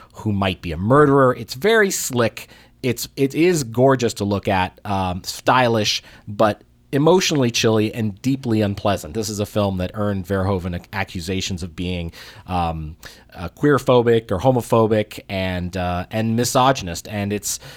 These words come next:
yeah, it's, it's a really tough film. I actually tried watching it again for this chat, and I couldn't even get through it. I thought it was, there were just stu-, scenes there where I was just like, "I don't, I don't need to watch this."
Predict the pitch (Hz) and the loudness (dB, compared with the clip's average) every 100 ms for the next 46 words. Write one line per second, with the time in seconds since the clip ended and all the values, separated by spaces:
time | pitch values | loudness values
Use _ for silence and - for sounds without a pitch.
0 | - _ 117 117 104 127 - - 135 135 | -20 _ 2 4 2 -2 -4 -4 -4 2
1 | 127 120 123 113 107 117 101 - 107 110 | 2 4 2 2 2 0 0 0 0 2
2 | 143 123 113 127 123 120 104 110 - 98 | 0 0 0 2 2 2 0 0 0 -6
3 | 90 95 101 95 90 92 95 87 - 92 | -4 -2 -2 -2 -4 -4 -4 -6 -4 0
4 | 92 87 87 - - 87 82 78 80 - | 0 -2 -6 -4 -6 -6 -8 -10 -12 -8
5 | 87 80 73 82 78 80 - - - 101 | -8 -8 -10 -10 -10 -10 -12 -12 -8 -6
6 | 90 87 - - - - 107 98 80 90 | -4 -4 -6 -6 -6 -4 -4 -4 -6 -6
7 | 85 80 80 92 90 90 90 85 - 95 | -4 -6 -8 -10 -8 -6 -6 -8 -10 -8
8 | 82 78 76 71 - - - | -8 -8 -10 -14 -16 -16 -16